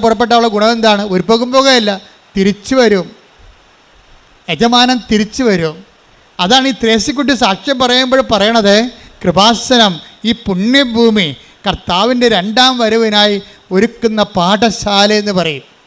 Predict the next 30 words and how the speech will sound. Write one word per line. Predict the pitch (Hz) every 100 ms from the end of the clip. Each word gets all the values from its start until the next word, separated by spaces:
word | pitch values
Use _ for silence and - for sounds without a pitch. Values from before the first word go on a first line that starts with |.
| _ _ _ _ _ _ _
ഞാനൊക്കെ | 285 330 330 311
ഈ | 247
ചേച്ചിക്ക് | 254 269 302 262 277
ഇത്രയും | - 294 294 285
വലിയ | 285 254
ജ്ഞാനമൊക്കെ | 220 208 247 269 233 240
എവിടെ | 220
നിന്ന് | 233 226
കിട്ടിയെന്ന്, | 214 208 180 - - - 214
ഞങ്ങൾക്ക് | 208 247 294 269 302
പോലും | 294 285 254
ദൈവം | 262 262
ഞങ്ങളോട് | 240 220 262 285
പോലും | 285 277
അത് | 262 247
പറഞ്ഞിട്ടില്ല. | 220 233 214 165 147 - _ _ - - -
ത്രേസിക്കുട്ടിയോട് | 226 226 269 285 285
പറഞ്ഞിട്ടുണ്ട്. | 240 202 180 147 135 _ _ _ - _ _ _ _ _ _ _ _ _ -
മാതാവിനെ | 190 240 277 285 254
നേരിട്ട് | 233 269 262 294
കണ്ട | 285 277 262
എന്നോട് | 226 285 311 277
പോലും | 262 269
പറഞ്ഞിട്ടില്ല | 233 226 262 233 233
ഇത് | 226
രണ്ടാം | 202 233 240
വരവിൻ്റെ | 240 240 226
ഒരുക്കമാണെന്ന്. | 202 202 226 220 202 165 147 - _ -
പക്ഷേ | 226 214
ത്രേസിക്കുട്ടിയോട് | 208 214 302 311 285